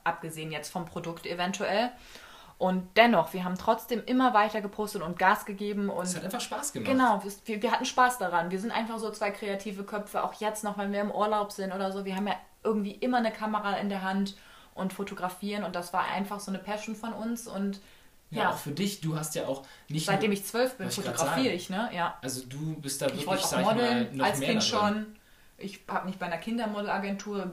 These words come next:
Speaker 1: selber <laughs> beworben als Kind. Also wirklich, ich war da eigentlich schon immer hinterher und wusste, dass mir das super viel Spaß bereitet. Dann war's auch soweit.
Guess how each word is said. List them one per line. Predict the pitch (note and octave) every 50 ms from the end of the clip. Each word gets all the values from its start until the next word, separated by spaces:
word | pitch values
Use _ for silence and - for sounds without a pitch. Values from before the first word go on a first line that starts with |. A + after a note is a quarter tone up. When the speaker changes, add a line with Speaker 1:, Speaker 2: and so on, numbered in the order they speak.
| - -
Speaker 1:
selber | - F#3 G3+ G#3+ A#3+ B3 B3
<laughs> | G#3+
beworben | F#3+ A#3 A#3 F3+ G3 A3+ G#3 A3+ G#3 E3+
als | - - G3 G3 -
Kind. | - - A#3 A3 G#3+ G#3
Also | F#3+ F#3+ G3 F#3 F3+
wirklich, | G3 G3 - G3 F#3+ E3
ich | F3 -
war | F3 F3+ F#3
da | F3 D#3+ -
eigentlich | - F3+ F3+ -
schon | - F3 D#3+
immer | F#3 F#3+
hinterher | F3 E3 E3 E3 E3+ D#3 D#3+ E3 E3
und | E3 D#3+ D#3
wusste, | E3 E3 - -
dass | E3 D#3+ D#3+ -
mir | D#3+
das | D#3 D#3+ D#3+
super | - F3 - E3+ D#3+
viel | E3 - D#3
Spaß | D#3 - - D#3+ D#3+ E3 -
bereitet. | - D3+ - C#3 C#3 C#3 - - E3+ G3 G3 - - - - - - - - -
Dann | - F#3 F#3 A3 A#3+ G#3+
war's | G#3 G#3 G#3+ G#3+ G3+ - -
auch | D3+ D#3 D3+ -
soweit. | - E3+ D#3+ D3+ D#3 D3 D3 D3+ E3+ G#3+ A3 -